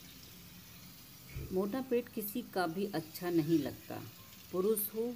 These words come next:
या महिला, बच्चा हो या कोई भी। फ्लैट करने के लिए discipline की ज़रूरत होती है। हम घर पर,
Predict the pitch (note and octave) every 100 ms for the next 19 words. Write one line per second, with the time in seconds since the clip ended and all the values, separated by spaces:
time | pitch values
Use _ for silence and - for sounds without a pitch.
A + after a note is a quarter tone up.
0 | - D#3 E3+ F3 F#3 - D3+ D3 D3 C#3
1 | B2+ - C#3+ D#3 D3+ - G#3 G3+ G#3+ A3
2 | - - - - - - - E3+ E3+ E3
3 | - - - - - - F#3+ E3 D3+ C#3+
4 | - - - - - F#3+ G#3 - G3+ G#3+
5 | G3+ G#3 G3+ G3 G#3+ A3+ - - - E3
6 | F#3 - A3+ G#3 G3+ G3 G3 F#3+ F3+ E3
7 | E3 D#3 D3 D3 C#3+ D3 C#3+ - - -
8 | - F#3 G3+ F#3+ F3+ - F3 F#3 F3+